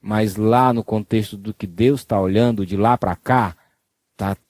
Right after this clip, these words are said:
tudo dando certo como ele sempre fez e faz. Bom, então, qual é o objetivo último da provação? Como o texto diz, é pra que vocês sejam perfeitos,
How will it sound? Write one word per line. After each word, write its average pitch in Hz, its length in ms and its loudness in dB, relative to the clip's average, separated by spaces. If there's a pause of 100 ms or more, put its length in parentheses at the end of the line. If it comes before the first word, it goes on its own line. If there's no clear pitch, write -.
(120)
tudo 156 540 -2
dando 113 580 -2
certo 92 540 -6
como 98 220 -2
ele 95 140 0
sempre 123 500 -2
fez 87 360 -2
e 110 60 -4
faz. - 560 -16 (720)
Bom, 120 180 2 (560)
então, 117 460 -2 (760)
qual 127 280 0
é 139 120 2
o 131 60 0
objetivo 120 560 -2
último 117 420 -2
da 98 120 -4
provação? 98 600 -4 (580)
Como 160 140 -4
o 175 60 -2
texto 175 260 4
diz, 151 540 0 (280)
é 117 80 -6
pra 156 140 0
que 160 140 0
vocês 156 320 2
sejam 147 280 0
perfeitos, 135 1000 0